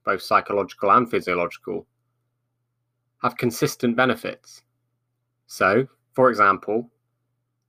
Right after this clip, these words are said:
from a psychological and mental perspective,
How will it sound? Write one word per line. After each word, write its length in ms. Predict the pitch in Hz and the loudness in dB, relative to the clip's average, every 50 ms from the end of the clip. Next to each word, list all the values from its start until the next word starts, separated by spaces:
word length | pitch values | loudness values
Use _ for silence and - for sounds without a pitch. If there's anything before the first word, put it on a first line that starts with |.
| _ _ _ _ _ | _ _ _ _ _
from 140 | - 127 131 | -4 -2 -2
a 60 | 127 | -2
psychological 680 | - - 151 147 131 - 131 139 143 135 - - - 110 | 0 2 0 0 2 2 2 2 2 0 -2 -4 -4 -2
and 80 | 104 107 | 0 0
mental 300 | 120 147 151 - 117 - | -2 -2 -2 -6 -10 -10
perspective, 760 | - - - - 98 - - - - 87 95 95 - - | -10 -10 -4 -4 -4 -4 -4 -8 -6 -6 -6 -8 -12 -20